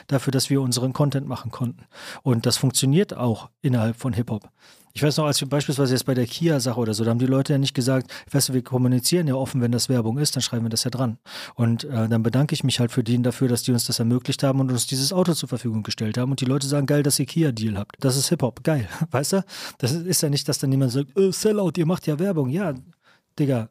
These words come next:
soll ich von Hartz vier leben und das hier für dich machen, dass du dir das kostenlos reinziehen kannst, oder was? Irgendjemand muss doch den Kameramann bezahlen. Und wir wollen doch geile Sachen machen.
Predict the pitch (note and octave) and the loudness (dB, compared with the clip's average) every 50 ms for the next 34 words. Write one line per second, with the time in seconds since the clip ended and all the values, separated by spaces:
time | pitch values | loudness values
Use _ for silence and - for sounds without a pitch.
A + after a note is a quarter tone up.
0 | _ - E3+ D3+ C3+ D#3+ E3 D3 - - F3+ E3 B2+ D3+ D#3 - - - B3 B3+ | _ -12 -4 0 0 2 2 0 -2 -2 -2 0 2 2 0 0 0 0 2 2
1 | F#3 D3 C#3+ B2 C3 B2+ B2+ A#2+ C#3 - - - B2+ - - C3+ B2 B2 C3 C3 | 4 4 2 2 0 -2 -2 0 -2 -2 0 -2 -4 -2 -4 -4 -4 -2 -2 -2
2 | B2+ A#2 C#3 C#3 C3+ - - C3+ B2 B2 A#2 A#2+ A2+ - - C3+ - - - A#2+ | 0 0 -2 -2 -2 -4 -4 -2 -2 -2 -2 -2 -2 -4 -2 -4 -4 -4 -4 -4
3 | A#2 A2+ - A#2+ A#2 A2+ A2 - - A2+ G#2 - A#2 A2+ G#2 - C3 A#2+ A2+ A#2 | -4 -4 -4 -4 -4 -4 -4 -4 -6 -6 -6 -6 -6 -6 -6 -6 -6 -6 -6 -4
4 | A#2 D3+ F3 - - - - - - F3 D#3 D#3+ D#3 D#3+ D3+ D#3 D3+ D#3+ D#3 - | -2 -2 -4 -4 -8 -12 -14 -6 0 2 2 2 4 2 4 4 4 2 2 0
5 | - D3 - D#3 C#3 - E3 D#3+ D#3 C#3 C#3+ C#3+ C#3+ C#3+ C3+ C3 B2 - - D3+ | 0 0 0 0 0 2 2 2 2 2 2 2 2 0 0 0 0 0 0 0
6 | F3 C3+ G#2+ G2 - - C3 A#2+ C#3+ B2 D3 D3+ D3 C#3 - - - C#3+ C3+ C3+ | 0 -2 -4 -6 -6 -4 -2 0 0 2 2 2 2 0 -2 -2 0 0 2 2
7 | C3 C#3 F#3+ - - D3 B2 A2 - - A#2 | 2 0 0 0 0 0 -2 -2 -4 -6 -10